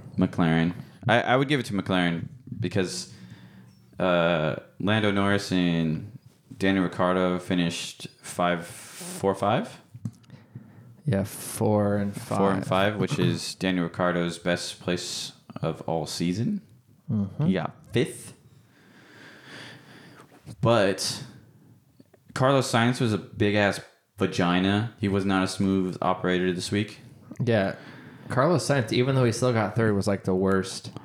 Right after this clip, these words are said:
Speaker 2: He just constantly
Speaker 1: Like, even
Speaker 2: fell
Speaker 1: off,
Speaker 2: back from
Speaker 1: even
Speaker 2: the
Speaker 1: off,
Speaker 2: leaders.
Speaker 1: like, the, the virtual safety car and the safety car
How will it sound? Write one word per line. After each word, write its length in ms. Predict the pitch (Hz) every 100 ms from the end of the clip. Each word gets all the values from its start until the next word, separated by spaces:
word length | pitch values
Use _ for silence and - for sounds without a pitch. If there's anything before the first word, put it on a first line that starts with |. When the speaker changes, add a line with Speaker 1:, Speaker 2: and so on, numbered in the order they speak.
| - -
Speaker 2:
He 80 | 123
just 220 | 143 -
constantly 500 | - 120 127 147 135
Speaker 1:
Like, 60 | -
even 80 | 120
Speaker 2:
fell 60 |
Speaker 1:
off, 60 | - 110
Speaker 2:
back 80 | -
from 80 | 120
Speaker 1:
even 160 | 101 95
Speaker 2:
the 60 |
Speaker 1:
off, 60 | 101
Speaker 2:
leaders. 120 | 95
Speaker 1:
like, 120 | 113
the, 520 | - 98 98 90 82 -
the 160 | 87
virtual 320 | 85 98 98 98
safety 320 | 101 98 92
car 240 | 104 92
and 160 | 82 101
the 40 | 101
safety 360 | - 95 85
car 440 | 76 82 78 76